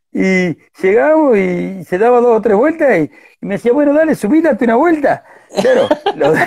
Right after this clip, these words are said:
Speaker 1: no le
Speaker 2: ¿Quién
Speaker 1: podían
Speaker 2: le
Speaker 1: decir que
Speaker 2: decía
Speaker 1: no
Speaker 2: que
Speaker 1: los de Mercedes,
Speaker 2: Ah.
Speaker 1: no, no, dice, "No, no", y así
Speaker 2: Increíble.
Speaker 1: íbamos, dice, llegamos sin avisar a ningún lado, dice, y era, y dice, Oresti, yo disfrutaba cómo,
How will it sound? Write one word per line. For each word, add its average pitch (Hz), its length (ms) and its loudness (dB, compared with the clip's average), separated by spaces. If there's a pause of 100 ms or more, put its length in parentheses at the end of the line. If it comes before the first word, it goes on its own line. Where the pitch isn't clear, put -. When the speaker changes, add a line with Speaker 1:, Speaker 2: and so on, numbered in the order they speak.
(340)
Speaker 1:
no 277 140 2
le 294 120 2
Speaker 2:
¿Quién - 20 -6
Speaker 1:
podían 262 320 4
Speaker 2:
le 247 60 4
Speaker 1:
decir 262 200 2
que 240 80 2
Speaker 2:
decía 233 120 2
Speaker 1:
no 302 60 2
Speaker 2:
que 302 60 2
Speaker 1:
los 269 140 2
de 233 60 2
Mercedes, 220 440 0
Speaker 2:
Ah. - 20 0
Speaker 1:
no, 247 200 0
no, 233 180 2
dice, 165 240 -2 (260)
"No, 233 160 0
no", 240 120 0
y 220 100 2
así 160 200 -2
Speaker 2:
Increíble. 302 180 4
Speaker 1:
íbamos, 208 240 0
dice, 175 320 -2 (340)
llegamos 247 420 0
sin 190 140 -2
avisar 175 400 0
a 220 60 2
ningún 190 340 -2
lado, 269 300 2
dice, 175 440 -4 (280)
y 190 100 -4
era, 214 320 0 (320)
y 165 60 -10
dice, 185 440 -2
Oresti, 180 300 0
yo 170 120 0
disfrutaba 226 680 0
cómo, 262 460 -2